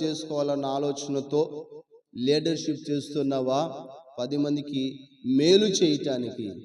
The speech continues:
లీడర్‌షిప్ చేస్తున్నావా? ఆలోచన చేయి. ఒకవేళ నీ ఆలోచనలు ఏదైనా, ఆ ఆలోచనలన్నీ కూడా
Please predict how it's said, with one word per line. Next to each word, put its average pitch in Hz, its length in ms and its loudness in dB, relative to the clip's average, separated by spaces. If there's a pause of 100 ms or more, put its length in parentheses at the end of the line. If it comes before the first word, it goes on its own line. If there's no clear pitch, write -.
(240)
లీడర్‌షిప్ 135 680 -4
చేస్తున్నావా? 117 680 -6 (280)
ఆలోచన 123 460 -4
చేయి. 104 360 -12 (640)
ఒకవేళ 135 480 0 (680)
నీ 131 100 0
ఆలోచనలు 151 600 0
ఏదైనా, 156 580 2 (520)
ఆ 123 40 -4
ఆలోచనలన్నీ 160 880 4
కూడా 143 340 0